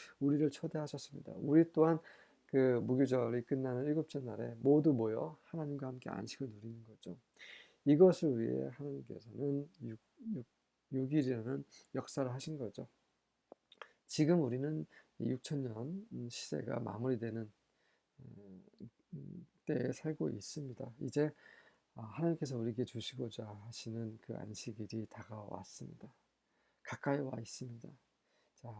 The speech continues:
우리는 모든 것을 내어놓고, 이 세상적인 것, 우리 자신을 살고 있던 모든 걸 내어놓고,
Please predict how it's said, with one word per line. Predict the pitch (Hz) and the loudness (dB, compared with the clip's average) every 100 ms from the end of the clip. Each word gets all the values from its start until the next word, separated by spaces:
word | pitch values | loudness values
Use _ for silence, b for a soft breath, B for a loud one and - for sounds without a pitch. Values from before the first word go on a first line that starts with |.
| 104 | -8
우리는 | 113 110 147 165 b b - | -4 -2 -2 -2 b b -2
모든 | 135 156 165 | 2 4 2
것을 | 151 - 127 | 0 -2 -8
내어놓고, | 104 104 113 _ - - _ _ _ | -10 -12 -16 _ -20 -20 _ _ _
이 | - 190 | -18 -16
세상적인 | - - 156 - 127 | -10 -4 -4 -4 -8
것, | 120 | -4
우리 | 120 135 | -2 0
자신을 | 131 117 147 143 | 0 -2 -2 -2
살고 | 143 143 143 | -2 -2 -4
있던 | 135 127 | -4 -2
모든 | 131 156 | -2 0
걸 | 160 151 | -2 -2
내어놓고, | 113 117 113 - 151 | -4 -8 -8 0 0